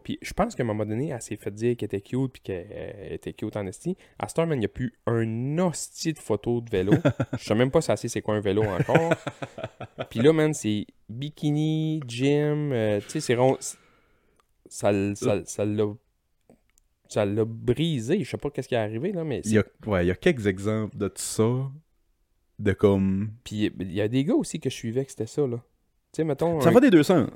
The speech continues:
Speaker 1: un
Speaker 2: C'est
Speaker 1: gars
Speaker 2: plus facile pour une fille.
Speaker 1: C'est plus facile pour une fille, mais il y avait un gars que je suivais qui faisait du ski, puis qui était une hostie de machine en ski, puis tous les jours, il mettait des vidéos de ski, puis il était, il était bon, puis c'était impressionnant, puis le beat était fait, qui, qui, qui était mis, c'était bon, puis, tu sais, le, le montage était vraiment cool.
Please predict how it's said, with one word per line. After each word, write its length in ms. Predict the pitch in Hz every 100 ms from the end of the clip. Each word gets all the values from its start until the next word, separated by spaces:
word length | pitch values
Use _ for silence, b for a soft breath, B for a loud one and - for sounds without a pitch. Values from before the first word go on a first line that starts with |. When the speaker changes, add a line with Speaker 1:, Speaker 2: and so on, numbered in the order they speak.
| - -
Speaker 1:
un 60 |
Speaker 2:
C'est 80 | 110
Speaker 1:
gars 60 | 156
Speaker 2:
plus 20 | 196
facile 260 | 117 127
pour 100 | 110
une 60 | 95
fille. 320 | - 123 208 226
Speaker 1:
C'est 140 | 120
plus 120 | 113
facile 240 | - - 123
pour 140 | 120
une 80 | 113
fille, 160 | 196 175
mais 80 | 107
il 20 |
y 40 |
avait 120 | 104 117
un 60 |
gars 100 | 127
que 120 | 147 107
je 60 |
suivais 300 | - 113 127
qui 80 | -
faisait 200 | 107 107
du 120 | 110
ski, 220 | 107 - 131
puis 80 |
qui 80 | -
était 160 | - 104
une 120 | 101
hostie 220 | 117 -
de 60 | 131
machine 280 | 117 127 120
en 80 | 104
ski, 160 | -
puis 100 | 131 -
tous 120 | -
les 60 | 139
jours, 160 | 139 135
il 60 |
mettait 200 | 110 113
des 80 | 110
vidéos 180 | 110 110
de 100 | 104
ski, 220 | - 139
puis 160 | - - _ _ -
il 100 | 92
était, 200 | - 90 98 92 -
il 60 | 101
était 180 | 95 92
bon, 200 | 107 120
puis 60 | -
c'était 120 | 90
impressionnant, 480 | 85 110 107 101 117
puis 120 | 90
le 80 | 87
beat 260 | 110 127
était 100 | 107
fait, 220 | - 110 - _ _
qui, 140 | - 110 -
qui, 200 | 107 113
qui 80 |
était 200 | 107 110
mis, 180 | 107 123
c'était 180 | - 90
bon, 260 | 101 127 120
puis, 120 | 104
tu 60 | B B B B B
sais, 120 | 135
le, 80 | 117
le 120 | 98
montage 420 | 104 135 160 185 120
était 140 | 101
vraiment 320 | 110 120 104
cool. 260 | - 143